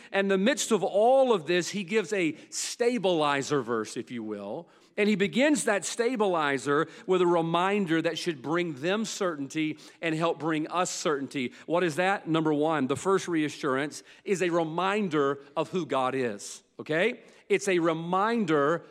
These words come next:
of who God is. What does verse seven say? "The Lord is good." Do you know what's very easy and very natural right now? What's very easy and very natural is for us to focus on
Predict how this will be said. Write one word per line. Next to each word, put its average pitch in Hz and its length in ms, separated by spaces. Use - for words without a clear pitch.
of 160 140
who 170 180
God 143 300
is. 156 320
What 160 180
does 156 140
verse 151 240
seven 147 280
say? 156 420
"The 135 200
Lord 127 720
is 113 640
good." 101 400
Do 185 80
you - 20
know 277 80
what's 208 160
very 156 340
easy 147 600
and 127 160
very 135 300
natural 123 500
right 95 260
now? 120 340
What's 123 160
very 151 260
easy 196 400
and 165 60
very 147 200
natural 147 640
is 156 140
for - 160
us 160 180
to 143 120
focus 185 460
on 131 480